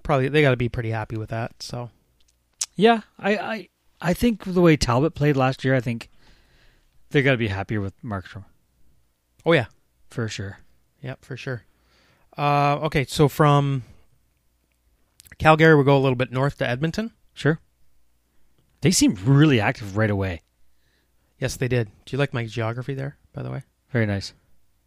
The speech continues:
Speaker 2: Now, is Banff north of Calgary?
Speaker 1: It's west. <laughs>
Speaker 2: And Lake Louise, where the N H L is gonna be holding all their games next year.
Speaker 1: <laughs> I think it's north. North of Calgary.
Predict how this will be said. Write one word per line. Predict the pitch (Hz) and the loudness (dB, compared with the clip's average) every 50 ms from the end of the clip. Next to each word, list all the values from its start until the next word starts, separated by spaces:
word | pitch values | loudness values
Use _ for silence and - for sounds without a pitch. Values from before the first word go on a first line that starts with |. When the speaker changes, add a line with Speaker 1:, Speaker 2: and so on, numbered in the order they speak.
| _ _ _ _ _ _ _ _ _ _ _ _ _ _ _ _ _ _ _ - | _ _ _ _ _ _ _ _ _ _ _ _ _ _ _ _ _ _ _ 0
Speaker 2:
Now, | 127 123 120 | 2 4 4
is | 113 101 | 2 0
Banff | 104 101 123 131 151 165 - - - - - _ _ - _ _ _ _ _ _ _ _ _ _ _ _ _ _ _ _ - 127 120 | 0 2 2 2 4 2 -2 -4 -10 -18 -18 _ _ -20 _ _ _ _ _ _ _ _ _ _ _ _ _ _ _ _ -8 -4 0
north | 120 120 131 147 - 151 | 2 2 2 2 0 -2
of | 120 - | -4 -4
Calgary? | - 143 139 147 151 160 170 214 240 - _ _ _ _ _ _ - - _ _ _ _ _ | -2 -2 -2 0 0 -2 -4 -4 -6 -8 _ _ _ _ _ _ -20 -20 _ _ _ _ _
Speaker 1:
It's | - - - | -16 -10 -6
west. | 123 117 117 110 107 98 - - - - - - _ _ _ _ _ _ _ _ _ - | -4 -4 -4 -4 -4 -6 -10 -12 -12 -14 -18 -20 _ _ _ _ _ _ _ _ _ -12
<laughs> | - - - - - - - - - - - - - - - - - - - _ _ _ - - _ _ _ _ _ _ _ _ _ _ _ _ _ - - - - - - - | -12 -12 -12 -12 -16 -18 -20 -20 -20 -20 -20 -20 -20 -20 -20 -20 -20 -20 -20 _ _ _ -12 -12 _ _ _ _ _ _ _ _ _ _ _ _ _ -20 -20 -20 -20 -16 -6 0
Speaker 2:
And | 165 143 131 | 2 4 4
Lake | 135 147 160 - - | 4 2 2 2 0
Louise, | 143 131 143 135 113 98 | 2 4 4 4 2 2
where | 113 110 110 117 | 2 2 2 2
the | 123 117 117 | 2 0 0
N | 120 | 0
H | 120 107 - | 0 0 0
L | 135 123 | 0 0
is | 110 | 0
gonna | 107 117 | -2 -2
be | 113 113 | -2 0
holding | 104 113 113 113 113 107 | 0 0 0 0 -2 -2
all | 110 107 | -2 -2
their | 104 104 | -2 -2
games | 101 110 110 110 98 | -2 -4 -4 -4 -6
next | 107 104 98 90 - | -6 -8 -10 -10 -12
year. | 107 - - - - 139 101 - 117 139 120 139 - - - 160 | -16 -16 -12 -8 -6 -6 -6 -4 -4 -4 -4 -4 -6 -8 -10 -14
Speaker 1:
<laughs> | - - | -10 -6
I | 127 123 | -4 -4
think | 131 170 180 | -4 -4 -4
it's | 160 - - | -6 -6 -6
north. | 120 117 120 113 113 113 - - - _ _ _ _ _ _ _ _ _ | -6 -6 -6 -6 -8 -10 -14 -18 -20 _ _ _ _ _ _ _ _ _
North | - 139 127 120 - | -8 -6 -6 -6 -8
of | - | -10
Calgary. | - - 117 113 113 113 113 | -10 -10 -10 -8 -8 -10 -12